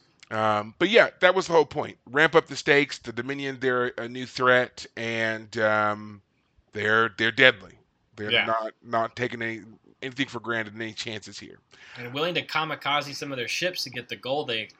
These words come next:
Speaker 2: they want.
Speaker 1: Just
Speaker 2: Yeah.
Speaker 1: to prove a point. I mean, uh, in effect, they'd already won, you know.
Speaker 2: Yeah.
Speaker 1: Um,
Speaker 2: We were
Speaker 1: they'd already
Speaker 2: retreating.
Speaker 1: des-,
Speaker 2: Yeah.
Speaker 1: yeah, the, the Starfleet people were already retreating. They'd already destroyed multiple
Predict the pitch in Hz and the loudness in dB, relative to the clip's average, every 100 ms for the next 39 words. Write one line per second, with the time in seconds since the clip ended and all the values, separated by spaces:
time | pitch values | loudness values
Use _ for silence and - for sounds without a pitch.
0 | - 110 107 101 85 _ - - _ 117 | -14 -14 -12 -16 -16 _ -20 -20 _ 2
1 | 208 233 233 190 226 202 - 220 147 135 | 2 2 -2 -2 -2 -2 2 4 4 2
2 | 147 151 139 143 - 180 196 - 254 254 | -2 0 0 0 -2 2 2 6 8 8
3 | - 262 262 233 160 120 113 156 185 92 | 10 8 10 8 6 4 -2 0 0 0
4 | 110 117 120 113 120 135 127 120 110 107 | -6 -4 0 2 2 2 0 0 2 4
5 | 101 101 165 165 123 139 165 160 135 104 | 2 0 -4 0 4 8 8 8 2 -2
6 | - _ _ - 160 104 98 _ _ - | -12 _ _ 4 8 8 6 _ _ -10
7 | 113 107 - _ - 110 110 - 180 202 | -10 -10 -16 _ -10 -6 -4 10 10 10
8 | 196 180 135 180 170 143 131 156 151 135 | 4 -4 -4 -4 0 2 6 6 6 2
9 | 117 117 - 175 165 156 117 131 175 175 | -6 -6 -2 0 0 -2 2 6 8 6
10 | 143 117 - 151 151 147 120 135 143 135 | 2 -6 -6 0 4 4 2 -4 -6 -6
11 | 135 131 120 | -2 0 0